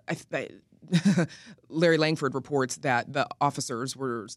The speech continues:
I think a battalion chief maybe, uh, and maybe a lieutenant were, you know, smart enough to say, "Okay, you go first."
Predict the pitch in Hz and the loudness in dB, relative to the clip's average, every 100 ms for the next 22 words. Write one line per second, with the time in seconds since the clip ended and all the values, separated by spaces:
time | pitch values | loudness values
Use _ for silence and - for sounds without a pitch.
0 | 147 - 147 131 107 127 131 123 143 143 | -8 -6 -4 -2 -2 -4 -2 -2 -2 -4
1 | 139 139 135 143 143 135 123 117 110 120 | -8 -6 -4 -2 -4 -2 -4 -4 -4 -6
2 | 117 127 123 120 127 123 135 123 - 123 | -8 -10 -10 -10 -10 -10 -10 -10 -10 -14
3 | 120 151 127 - 143 143 139 - 156 117 | -10 -8 -6 -4 -6 -6 -10 -10 -8 -4
4 | 185 175 196 160 - 190 - - | -4 -4 -6 -6 -2 -2 -2 -10